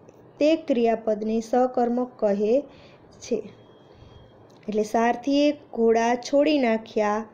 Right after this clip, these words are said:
પાંચમામાં, અ, છઠ્ઠામાં આવશે સકર્મક.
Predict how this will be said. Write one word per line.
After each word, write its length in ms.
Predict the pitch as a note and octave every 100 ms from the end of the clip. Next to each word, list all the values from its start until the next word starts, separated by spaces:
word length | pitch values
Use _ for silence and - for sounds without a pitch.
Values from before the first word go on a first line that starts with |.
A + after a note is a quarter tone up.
| - - - -
પાંચમામાં, 840 | A#3+ B3 - C#4 C4+ C4 C4+ C#4 - - _ - - - - - - -
અ, 140 | A3
છઠ્ઠામાં 640 | G#3 C#4 C4 C#4 C#4 C#4 B3
આવશે 460 | A3+ A3+ B3 C#4+
સકર્મક. 920 | C4+ - C#4 C#4 C#4 A#3 G#3+ A3+ B3